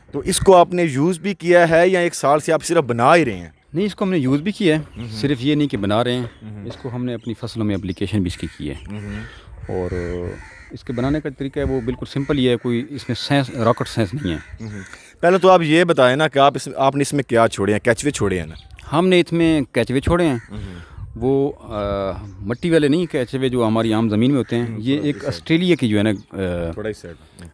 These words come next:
Speaker 2: ऑस्ट्रेलिया की न-, नस्ल है,
Speaker 1: हम्म।
Speaker 2: अर्थवर्म,
Speaker 1: अच्छा।
Speaker 2: रेड विगलर।
Speaker 1: अच्छा, अच्छा।
Speaker 2: तो वो इसमें हमने छोड़े हैं।
Speaker 1: हम्म।
Speaker 2: और वो हमने कोई साढ़े सात हज़ार लिए थे पहले।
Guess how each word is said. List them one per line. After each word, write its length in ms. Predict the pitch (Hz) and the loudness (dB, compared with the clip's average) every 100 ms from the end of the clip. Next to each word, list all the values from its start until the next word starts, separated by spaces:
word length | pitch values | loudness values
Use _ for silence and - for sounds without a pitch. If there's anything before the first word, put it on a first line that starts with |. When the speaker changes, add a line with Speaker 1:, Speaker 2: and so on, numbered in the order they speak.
| - | -10
Speaker 2:
ऑस्ट्रेलिया 420 | 127 - 175 185 | -4 0 2 2
की 200 | 143 117 117 | 0 -4 -8
न-, 400 | 107 113 117 101 | -8 -6 -6 -4
नस्ल 320 | 110 123 127 | -4 -2 0
है, 100 | 98 | 0
Speaker 1:
हम्म। 280 | 135 101 101 95 92 | -2 -8 -18 -4 2
Speaker 2:
अर्थवर्म, 500 | 139 - 113 92 80 _ _ - | 2 2 0 0 -2 _ _ -20
Speaker 1:
अच्छा। 160 | 104 123 | -4 2
Speaker 2:
रेड 220 | 135 120 | 4 4
विगलर। 360 | 107 101 85 85 _ - | 0 0 -4 -10 _ -20
Speaker 1:
अच्छा, 200 | 98 90 | -20 -20
अच्छा। 140 | - 80 - | -20 -20 -10
Speaker 2:
तो 60 | 131 | 0
वो 200 | 156 175 | 2 2
इसमें 260 | - 170 | 0 -2
हमने 200 | 151 160 | 0 -2
छोड़े 260 | - 139 143 | -4 -4 -4
हैं। 200 | 127 113 - | -4 -8 -16
Speaker 1:
हम्म। 800 | 107 98 95 - - _ _ 117 | -18 -16 -16 -18 -20 _ _ -6
Speaker 2:
और 200 | 107 110 | -2 -2
वो 200 | 110 143 | -2 0
हमने 200 | 143 156 | 0 0
कोई 140 | 147 | -2
साढ़े 220 | 135 143 143 | -2 -2 2
सात 280 | 139 131 | 2 2
हज़ार 160 | 135 127 | 2 0
लिए 180 | 104 120 | 0 -2
थे 100 | 160 | -4
पहले। 320 | 151 135 90 | -4 -4 -4